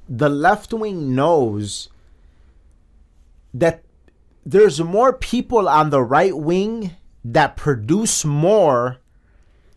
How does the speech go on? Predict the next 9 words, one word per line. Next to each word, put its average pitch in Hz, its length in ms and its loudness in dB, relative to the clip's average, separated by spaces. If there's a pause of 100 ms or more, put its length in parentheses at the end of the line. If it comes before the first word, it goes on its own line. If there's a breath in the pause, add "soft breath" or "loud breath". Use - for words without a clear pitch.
in 139 100 -2
terms 170 320 -4
of 131 180 -2
tax - 420 -2
base, 202 500 -4 (200)
in 131 120 -2
terms 156 360 -2
of 123 120 -2
service, 196 680 0